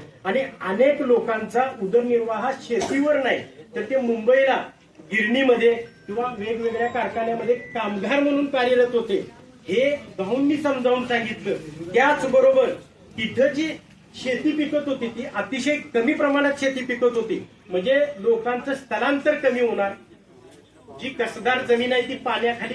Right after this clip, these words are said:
कमी जाणार, धान्य उत्पादनाच्या बाबतीत जर तो भाग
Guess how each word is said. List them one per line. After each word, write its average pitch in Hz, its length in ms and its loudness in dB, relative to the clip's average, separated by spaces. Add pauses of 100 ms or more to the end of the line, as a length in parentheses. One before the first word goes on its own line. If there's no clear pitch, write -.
(140)
कमी 240 220 2
जाणार, 202 320 0 (640)
धान्य 254 360 -2 (140)
उत्पादनाच्या 254 760 -4
बाबतीत 240 400 -4
जर 254 200 2
तो 269 260 -2
भाग 240 260 -2